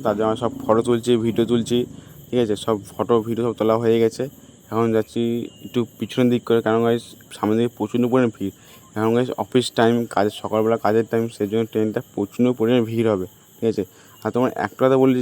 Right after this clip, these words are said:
যা সকাল সকাল আসবে না, কেউ সকাল সকাল আসবে না, কারণ গাইস ট্রেনটা মারাত্মক লেভেলে ভিড়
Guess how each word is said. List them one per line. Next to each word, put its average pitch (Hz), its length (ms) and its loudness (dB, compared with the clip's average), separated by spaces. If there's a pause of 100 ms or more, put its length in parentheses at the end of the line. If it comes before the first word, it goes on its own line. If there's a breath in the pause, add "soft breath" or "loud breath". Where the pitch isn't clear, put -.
যা 123 60 6 (180)
সকাল 110 260 2
সকাল 123 220 0
আসবে 110 240 0
না, 113 40 2 (120)
কেউ 117 120 0 (120)
সকাল 107 220 0
সকাল 117 120 -2 (120)
আসবে 104 280 -2
না, 90 60 -10 (440 soft breath)
কারণ 117 180 -2
গাইস 131 200 0
ট্রেনটা 110 360 0 (180)
মারাত্মক 110 460 -2 (180)
লেভেলে 117 340 4
ভিড় 107 140 -4